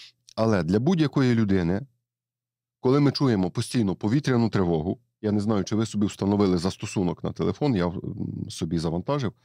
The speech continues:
е, так і називається якось повітряна тривога чи якось так.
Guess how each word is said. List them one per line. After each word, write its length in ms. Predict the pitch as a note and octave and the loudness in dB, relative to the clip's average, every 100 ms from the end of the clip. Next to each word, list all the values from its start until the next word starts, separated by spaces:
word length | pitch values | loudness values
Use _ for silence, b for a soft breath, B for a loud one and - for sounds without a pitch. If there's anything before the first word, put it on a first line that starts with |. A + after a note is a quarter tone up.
| B B B B B - | B B B B B -4
е, 480 | E2+ E2 E2 E2 E2 | -2 0 0 0 -2
так 200 | G#2 - | -2 -2
і 20 | |
називається 460 | F2+ F#2+ F#2 E2 - | 0 0 0 0 -4
якось 160 | - | -10
повітряна 460 | - F2 G2+ F2 D#2+ | -2 -2 0 0 0
тривога 360 | F#2+ A2+ A2 | 0 0 0
чи 100 | F2+ | -2
якось 260 | D#2 - - | -6 -6 -8
так. 260 | D2+ - | -10 -12